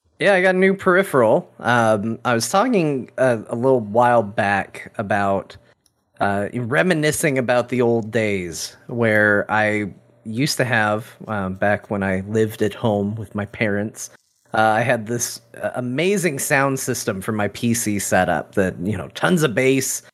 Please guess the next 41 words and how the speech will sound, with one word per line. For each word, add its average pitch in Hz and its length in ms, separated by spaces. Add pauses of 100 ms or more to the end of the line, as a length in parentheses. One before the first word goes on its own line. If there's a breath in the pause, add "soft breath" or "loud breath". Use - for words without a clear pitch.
(280)
If 127 120
a, 120 260
if 123 80
a 117 60
song 151 560
or 120 180
a 110 80
game 139 400
with 131 140
a 123 40
lot 127 220
of 101 140
bass 131 320
came 127 320
on, 123 320
things 127 280
would 120 120
fall 123 320
off 117 240
the 123 80
walls. 113 500
It 120 80
was 107 100
amazing. 120 560
I 98 40
loved 120 340
it. 95 160
The - 380
set 123 220
of 107 80
Logitech 107 640 (280 loud breath)
surround 123 480
sound 110 540
speakers 107 680
that 95 140
I 92 80
probably 98 360
spent 98 300
too 101 140
much 101 260
money 98 300